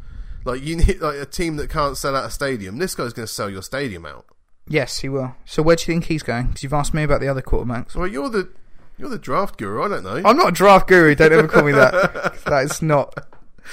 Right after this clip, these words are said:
Speaker 2: That's, no, not what I've said. I just, I like it. Um,
Speaker 1: Pat Mahomes. I,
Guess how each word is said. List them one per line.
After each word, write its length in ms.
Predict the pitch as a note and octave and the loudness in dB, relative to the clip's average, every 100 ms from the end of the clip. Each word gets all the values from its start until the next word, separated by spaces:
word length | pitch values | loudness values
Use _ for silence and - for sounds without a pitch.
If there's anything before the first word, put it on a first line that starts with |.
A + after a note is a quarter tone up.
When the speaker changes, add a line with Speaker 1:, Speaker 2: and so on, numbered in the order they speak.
| - - - | -16 -18 -12
Speaker 2:
That's, 380 | C#3 - - - | -10 -10 -14 -10
no, 200 | C#3 A#2+ | -8 -6
not 200 | C3 C3+ | -4 -4
what 180 | C3 B2 | -2 -4
I've 80 | C3 | -4
said. 280 | C#3 A2+ - | -4 -4 -6
I 140 | - C3+ | -8 -8
just, 300 | C#3 - - - | -8 -16 -20 -14
I 120 | B2+ | -8
like 360 | C3 B2+ C3 - | -6 -6 -6 -10
it. 200 | - - - - - | -14 -16 -20 -20 -6
Um, 520 | C#3 C#3+ C#3+ D3 D3+ - - _ _ _ _ - - _ - _ _ _ _ _ _ - | 0 4 2 0 -8 -12 -20 _ _ _ _ -20 -20 _ -20 _ _ _ _ _ _ -10
Speaker 1:
Pat 160 | C3+ | -8
Mahomes. 340 | A#2 A#2+ A#2+ G2 | -8 -8 -8 -8
I, 160 | G#2+ | -12